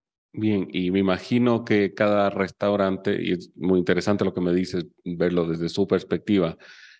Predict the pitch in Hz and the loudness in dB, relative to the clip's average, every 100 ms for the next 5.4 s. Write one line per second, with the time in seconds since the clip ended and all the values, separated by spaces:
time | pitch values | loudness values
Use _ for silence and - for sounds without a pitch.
0 | - 104 113 113 110 - 107 104 107 110 | -10 0 2 2 0 0 0 2 0 -2
1 | 104 _ - 113 104 101 - 104 98 92 | -4 _ -4 0 0 0 0 0 2 2
2 | 98 95 104 101 95 90 87 87 87 87 | 0 -2 0 2 2 2 0 0 0 -2
3 | - 104 101 123 120 104 104 110 113 110 | -4 0 0 0 -2 -2 -2 -2 0 -2
4 | 104 107 110 107 107 110 107 107 104 104 | 0 -2 0 0 0 -2 0 0 0 -2
5 | 117 117 139 147 | 0 0 0 -4